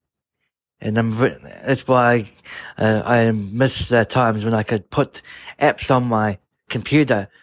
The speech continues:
to install them later. If an app got updated that broke accessibility, I could go back to the accessible version.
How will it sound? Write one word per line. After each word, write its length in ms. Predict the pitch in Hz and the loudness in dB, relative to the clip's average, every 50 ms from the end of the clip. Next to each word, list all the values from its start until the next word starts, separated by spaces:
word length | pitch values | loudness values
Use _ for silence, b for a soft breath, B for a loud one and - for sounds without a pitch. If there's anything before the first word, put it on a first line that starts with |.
| b b - | b b -8
to 160 | - - 135 | -2 0 0
install 400 | 120 113 107 - - 143 131 123 | 0 0 -4 -2 0 2 2 2
them 200 | 107 117 113 117 | 0 -2 -2 0
later. 440 | 120 135 147 151 - - 117 110 87 | 2 2 2 2 2 0 0 0 0
If 320 | 73 131 131 117 - - _ b b b b b b b b b b | 0 0 0 -2 -4 -14 _ b b b b b b b b b b
an 200 | - 123 120 117 | -2 -2 -2 -2
app 320 | - 123 131 120 - - - _ _ _ _ _ _ _ _ _ _ _ _ _ _ _ _ _ _ _ _ - | 0 0 0 0 0 -4 -20 _ _ _ _ _ _ _ _ _ _ _ _ _ _ _ _ _ _ _ _ -2
got 200 | - - 87 - | 0 0 0 2
updated 560 | 120 135 - - - 123 123 120 - 127 107 | 0 -2 0 0 2 2 2 2 0 -2 -2
that 180 | 107 120 - - | -2 -6 -4 0
broke 320 | - 120 127 135 127 - | 2 2 2 2 0 -2
accessibility, 800 | 143 - - 147 123 - 127 113 117 107 104 98 - 113 104 107 | -8 -4 -4 -4 -2 -2 -2 0 0 0 0 -2 -4 -6 -6 -4
I 80 | 107 | -6
could 140 | - - 110 | -6 -6 -2
go 120 | 127 117 | 0 0
back 300 | 110 95 - - - - | 2 4 2 2 2 0
to 120 | - - 131 | -2 -2 0
the 140 | 117 113 110 | 2 2 2
accessible 580 | 104 - - - 117 - 120 107 104 113 110 | 2 0 -4 -4 -4 -4 -4 -4 -2 -2 -2
version. 520 | 104 107 110 107 104 95 101 98 92 90 | 0 0 0 0 0 -2 -4 -8 -10 -14